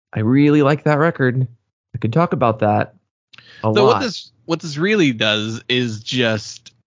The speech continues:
Speaker 2: just lets us know the next two times we do nineteen ninety, you know, without a guest, <laughs> we know what to talk about.
Speaker 1: Yeah.
Speaker 2: Helmet, Helmet and Uncle Tupelo. <laughs> But, uh, if it was up to you,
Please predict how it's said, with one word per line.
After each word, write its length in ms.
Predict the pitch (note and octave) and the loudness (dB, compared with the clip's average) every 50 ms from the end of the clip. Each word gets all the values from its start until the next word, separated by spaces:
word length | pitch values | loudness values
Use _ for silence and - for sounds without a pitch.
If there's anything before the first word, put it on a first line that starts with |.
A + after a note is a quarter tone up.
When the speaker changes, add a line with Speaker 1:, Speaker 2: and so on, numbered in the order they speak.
| _ _ - | _ _ -10
Speaker 2:
just 120 | B2+ A2+ | -6 -2
lets 200 | A#2 A2+ G#2+ - | -2 -2 -2 -4
us 120 | A2+ G2+ G2+ | -6 -6 -2
know 200 | G#2 G#2+ A#2 A2+ | -2 0 0 0
the 120 | A2 A2 | -2 -2
next 240 | G2+ G#2 G#2+ - - | -4 -4 -6 -6 -6
two 120 | - A#2 A2 | -6 -6 -6
times 360 | - - A2 A2 A2 A2 G#2 | -2 -2 -2 0 -2 -2 -4
we 100 | G#2+ G2+ | -6 -6
do 460 | G2 F2+ G#2 G2+ G#2 G2+ G2+ G2+ - - _ _ | -4 -4 -4 -2 -2 -4 -6 -8 -12 -16 _ _
nineteen 260 | A2+ A2+ A2 - - A2 | -4 -4 -4 -4 -4 -4
ninety, 460 | A2 A2 A2 G#2+ G#2 G2+ G#2 G2+ G2 - _ _ - - - - _ _ _ _ _ _ _ | -2 -2 -2 -2 -4 -4 -6 -8 -12 -16 _ _ -20 -20 -20 -20 _ _ _ _ _ _ _
you 100 | G2+ G#2+ | -8 -6
know, 120 | G#2 G2+ | -6 -4
without 260 | F#2+ G#2+ G#2+ G#2+ G#2+ G2+ | -4 -2 -2 -2 -2 -2
a 60 | G2+ | -4
guest, 560 | G2 A2 A2 A2+ G#2+ G#2 - - - - - _ _ _ _ _ - | -4 -2 -2 -2 -2 -4 -6 -12 -18 -20 -20 _ _ _ _ _ -8
<laughs> 1040 | - - F#2+ G#2 - C4 C#4+ G#3 - _ - C#3+ - _ - - - _ - _ | -6 -4 -6 -4 -2 0 0 0 -2 _ -10 -14 -14 _ -16 -16 -16 _ -14 _
we 100 | - C3+ | -4 -2
know 140 | B2+ C3 B2+ A#2+ | 0 2 2 0
what 200 | A#2+ A#2 - - | 0 -2 -4 -6
to 60 | B2 | -2
talk 200 | - B2 C#3 B2+ C3 | 0 0 0 -2 -2
about. 280 | - G#2+ G#2 G#2+ - _ _ _ - _ _ - | -4 -4 -4 -4 -6 _ _ _ -20 _ _ -2
Speaker 1:
Yeah. 200 | B2 A2+ G2+ A2 | 0 0 0 0
Speaker 2:
Helmet, 480 | - C#3 C#3 D3 C#3+ - - D3 - C#3 | 0 0 2 2 2 0 0 -2 -2 -2
Helmet 380 | B2 D3 C#3 C#3 C3+ C#3 C3 | -2 0 2 2 2 2 2
and 580 | C3+ C#3 C3+ C3+ C3 C3 B2+ C#3+ A2+ B2+ - - - | 0 0 0 0 0 0 0 -2 -4 -8 -12 -10 -6
Uncle 260 | - C#3 C3+ D#3 C#3+ | -6 -4 -2 -4 -4
Tupelo. 560 | - _ - E3 - D3 A#2+ A2+ A2 A2+ A#2 A2+ - _ - - _ _ _ _ - | -4 _ -4 -4 -2 -2 -2 -2 -2 -2 -4 -6 -12 _ -20 -20 _ _ _ _ -4
<laughs> 40 | F#3+ - - E3 - F#3 E3 - - - E3+ - - G3+ - _ _ _ _ _ | -4 -2 -4 -6 -4 -6 -8 -8 -8 -10 -12 -12 -14 -18 -20 _ _ _ _ _
But, 200 | - C3+ C3 B2+ | -2 0 0 2
uh, 140 | B2 A#2+ A2+ - | 0 0 0 -2
if 140 | C#3 C3 | -2 -2
it 20 | E3+ | -2
was 140 | E3 D3 D3+ | 0 0 -2
up 120 | G#3+ - | -4 -6
to 120 | - C3 | -6 -4
you, 540 | A#2+ A#2+ B2 B2+ C#3 C#3 A#2+ G2 F2 E2 G2 | -2 0 2 2 2 0 0 -2 -6 -10 -14